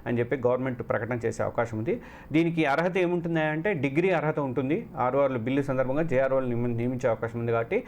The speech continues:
టీజీపీఎస్సీ ద్వారా కూడా, ఆ, టీజీపీఎస్సీ ద్వారానే ఈ ఐదు వేల పోస్టులు కూడా భర్తీ చేసే అవకాశం ఉంది. గతంలో వీఆర్ఓకున్న, ఆ, సిలబస్సే ఉండే అవకాశం ఉంది. ఏం, ఏం సిలబస్ ఉంటుందని మీరు వెంటనే అడుగుతారు కాబట్టి చెప్తున్నాను నేను.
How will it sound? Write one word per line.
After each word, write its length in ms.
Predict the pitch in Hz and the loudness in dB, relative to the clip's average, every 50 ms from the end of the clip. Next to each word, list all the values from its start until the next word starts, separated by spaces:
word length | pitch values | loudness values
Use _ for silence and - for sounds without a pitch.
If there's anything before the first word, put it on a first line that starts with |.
| - - - - - - - - - | -10 -18 -18 -18 -18 -18 -12 -4 0
టీజీపీఎస్సీ 680 | 156 170 170 170 202 180 165 180 170 170 170 170 - 156 | 2 2 4 2 2 2 2 2 2 2 0 0 -2 0
ద్వారా 260 | 143 156 147 143 147 | 2 2 2 2 2
కూడా, 240 | 127 147 175 226 277 269 - - - - - 127 | 2 2 2 2 0 -2 -10 -18 -18 -8 -2 0
ఆ, 120 | 127 127 | 0 0
టీజీపీఎస్సీ 640 | 120 117 135 139 143 160 160 160 156 156 151 - 151 | 0 0 0 0 2 2 2 2 2 2 2 0 0
ద్వారానే 380 | 135 139 135 139 143 151 196 226 | 2 2 2 2 2 0 -2 0
ఈ 120 | 196 156 | 0 2
ఐదు 220 | 131 127 139 151 170 | 4 4 4 4 4
వేల 160 | 170 170 160 | 4 4 2
పోస్టులు 340 | 165 151 143 135 - - 131 | 2 0 -4 -4 -2 -2 -2
కూడా 240 | 139 151 175 - - - - - - - 123 123 117 | 0 0 0 0 -2 -10 -20 -16 -6 0 2 2 4
భర్తీ 300 | 117 120 120 120 139 131 | 2 0 0 0 -2 0
చేసే 240 | 135 131 123 135 | 0 0 2 2
అవకాశం 340 | 120 120 120 135 123 - 131 | 2 2 2 0 -2 -2 -2
ఉంది. 120 | 131 185 208 | -2 0 0
గతంలో 320 | 160 143 165 170 170 170 | 0 2 2 4 2 2
వీఆర్ఓకున్న, 760 | 143 151 156 156 160 156 151 147 151 143 139 135 123 120 120 - - - - - - | 2 4 2 4 4 2 2 0 -2 -4 -2 -2 -2 -4 -6 -10 -16 -20 -16 -6 -2
ఆ, 420 | 120 123 127 127 123 120 120 120 117 | 0 0 2 2 2 2 2 0 0
సిలబస్సే 460 | 117 - 147 147 143 156 151 - 165 | 0 0 0 2 2 0 2 2 0
ఉండే 240 | 147 131 139 151 143 | 2 2 2 4 4
అవకాశం 380 | 127 127 127 143 135 135 131 | 4 2 2 0 -2 -2 -2
ఉంది. 180 | 120 110 113 123 | -4 0 0 2
ఏం, 220 | 147 160 165 151 | 2 2 2 4
ఏం 160 | 143 151 165 | 4 4 2
సిలబస్ 340 | 160 165 170 147 160 156 - | 2 2 2 2 2 0 0
ఉంటుందని 340 | 156 143 127 139 147 147 151 | -2 -2 0 0 0 2 2
మీరు 160 | 143 135 123 | 2 2 2
వెంటనే 280 | 123 123 120 139 135 131 | 0 0 0 0 0 0
అడుగుతారు 280 | 123 131 127 - 131 | 0 0 0 0 2
కాబట్టి 260 | 123 123 117 120 117 110 | 2 2 0 0 -2 -4
చెప్తున్నాను 300 | 101 - 123 120 110 104 | -2 -2 -4 -2 -2 -4
నేను. 180 | 104 127 185 | -4 -4 -6